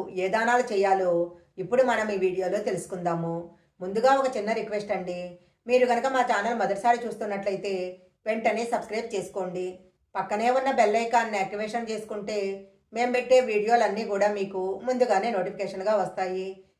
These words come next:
ఇక లేట్ చేయకుండా వీడియోలోకి వెళ్ళిపోదాము. కార్తీక మాసంలో దీపానికి ఎంత ప్రాధాన్యత ఉందో, మాఘమాసంలో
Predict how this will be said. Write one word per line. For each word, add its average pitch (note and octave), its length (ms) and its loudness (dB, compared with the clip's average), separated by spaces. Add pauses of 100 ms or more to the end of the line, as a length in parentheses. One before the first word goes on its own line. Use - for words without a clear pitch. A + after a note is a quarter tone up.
(240)
ఇక B3+ 200 0
లేట్ B3+ 220 8
చేయకుండా A#3 420 2 (920)
వీడియోలోకి A#3+ 520 6
వెళ్ళిపోదాము. F#3+ 680 2 (2000)
కార్తీక A#3+ 380 4
మాసంలో D4 500 6 (240)
దీపానికి B3 560 2
ఎంత A#3+ 240 4
ప్రాధాన్యత G#3+ 500 2
ఉందో, F#3+ 300 0 (680)
మాఘమాసంలో C4 800 4